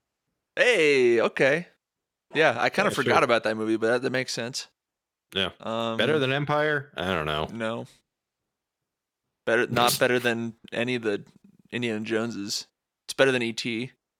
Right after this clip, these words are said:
Speaker 1: I guess,
Speaker 2: Yeah.
Speaker 1: uh, right now I'm just c-, trying to compare Spielberg stuff. What other,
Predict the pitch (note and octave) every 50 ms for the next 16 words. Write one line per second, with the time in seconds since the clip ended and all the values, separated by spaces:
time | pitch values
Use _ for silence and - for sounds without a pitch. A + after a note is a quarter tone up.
0 | _ _ _ _ _ _ _ _ _ _ - - B2+ C3+ C3+ - F3+ - B2 B2+
1 | C#3+ D3 D3+ D3+ D3 C#3+ C#3 C3 - - - - - - - D3 B2+ A#2+ - B2+
2 | A2+ - C#3 A#2+ A#2 A2+ A2+ A2+ - - - - B2 A#2+ A2 G#2+ A2 A2 A2 -
3 | - - F#2 G2+ A2+ - - - - A#2 A#2 A#2 A2+ A2+ A2